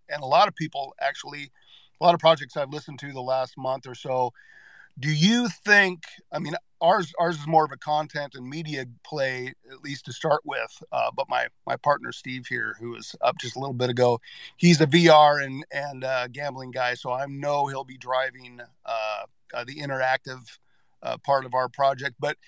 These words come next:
I, I still consider, maybe I'm a Web two guy still, and, but I still consider people's, uh, interaction with the internet, uh,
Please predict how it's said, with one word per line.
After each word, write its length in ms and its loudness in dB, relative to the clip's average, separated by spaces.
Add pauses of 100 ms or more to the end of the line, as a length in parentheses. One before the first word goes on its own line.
(420)
I, 240 6
I 100 0
still 260 -4
consider, 760 -4
maybe 240 -4
I'm 140 4
a 80 -2
Web 260 -2
two 180 -10
guy 260 -2
still, 520 -8 (200)
and, 420 -8
but 100 -2
I 80 2
still 220 -8
consider 640 0 (540)
people's, 400 2 (380)
uh, 520 2
interaction 680 -2
with 360 -16 (480)
the 500 -8 (140)
internet, 560 4 (640)
uh, 260 -6